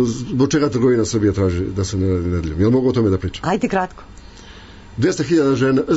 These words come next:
Speaker 1: dvesta hiljada zaposlenih ima u trgovini Srbije. Od toga je sedamdeset posto žena koje, koje su majke ili trebaju da budu majke. Rade za minimalnu zaradu. Obdaništa ne rade subotom i nedeljom.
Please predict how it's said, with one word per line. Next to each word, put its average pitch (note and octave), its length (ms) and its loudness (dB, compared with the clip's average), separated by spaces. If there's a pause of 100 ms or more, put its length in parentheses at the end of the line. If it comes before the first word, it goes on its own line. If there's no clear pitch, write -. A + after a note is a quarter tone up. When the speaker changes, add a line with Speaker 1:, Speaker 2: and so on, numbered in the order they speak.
(120)
Speaker 1:
dvesta F#3 220 0
hiljada D#3 220 2
zaposlenih A#2+ 460 0
ima G#2+ 140 2
u G#2 60 2
trgovini G2 400 2
Srbije. E2+ 340 -6 (540)
Od F#2+ 140 -2
toga C#3+ 220 2
je C#3 100 2
sedamdeset C3+ 360 0
posto B2+ 220 0
žena F2+ 300 2 (1120)
koje, A#2 240 4 (420)
koje A#2+ 240 4
su B2+ 260 -4 (400)
majke C#3+ 360 2
ili C3+ 180 2
trebaju C3 300 2
da G#2 60 2
budu G2 200 2
majke. E2+ 340 -4 (400)
Rade B2+ 260 2
za B2+ 120 2
minimalnu B2 420 4
zaradu. F2 360 -2 (580)
Obdaništa C3+ 480 2
ne C3+ 80 4
rade C3+ 200 4
subotom A#2 420 2
i G#2+ 40 4
nedeljom. F#2+ 300 0